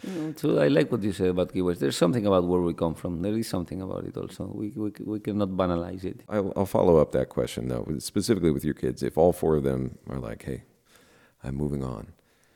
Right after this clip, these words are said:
Speaker 2: how, what, what, what do you feel about that, if they're gonna leave the wine trade altogether?
Speaker 1: Um, maybe it's true that this saddens me more than I thought. But, uh,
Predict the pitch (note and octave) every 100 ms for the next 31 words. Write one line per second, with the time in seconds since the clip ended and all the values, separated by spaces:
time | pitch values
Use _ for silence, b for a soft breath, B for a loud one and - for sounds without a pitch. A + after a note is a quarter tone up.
0 | b b b _ D2 B1 D2+ C#2+ D#2 D2
1 | - D2+ C#2+ C2+ C#2+ C2 B1 A1 G#1+ G1+
2 | - B1+ B1 C#2 C#2+ D#2 D2 C#2 B1+ B1
3 | A#1+ - - - A1 - - A1+ - -
4 | - B B B B B B B B B
5 | B B B B B B B B B B
6 | B _ A#2+ A#2 A#2 A2 G#2 G2+ F#2+ F2+
7 | F2+ b b b _ _ _ - - G#2
8 | D3 D#3+ C3 - - - B2 G2+ E2+ F2+
9 | G2 - G#2 G2 E2 F2+ E2+ E2+ E2 E2+
10 | E2 - F#2 - _ _ _ _ _ _
11 | _ _ _ _ _ _ _ _ _ _
12 | _ _ - F#2 - -